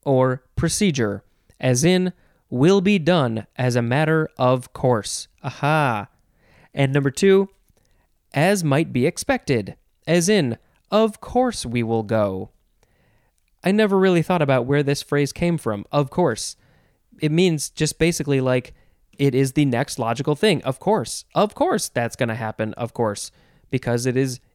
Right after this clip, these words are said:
in the course. It is, what's that, what was that phrase?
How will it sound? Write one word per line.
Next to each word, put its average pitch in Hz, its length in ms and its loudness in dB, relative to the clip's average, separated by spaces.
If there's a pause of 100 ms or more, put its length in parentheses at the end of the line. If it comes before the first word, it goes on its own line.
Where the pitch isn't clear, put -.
in 127 380 -2
the - 80 -2
course. 214 480 0
It 127 140 -8
is, 127 320 -4 (320)
what's 180 240 0
that, 185 280 -2
what 180 200 -2
was 180 100 -8
that 185 240 -2
phrase? 196 400 0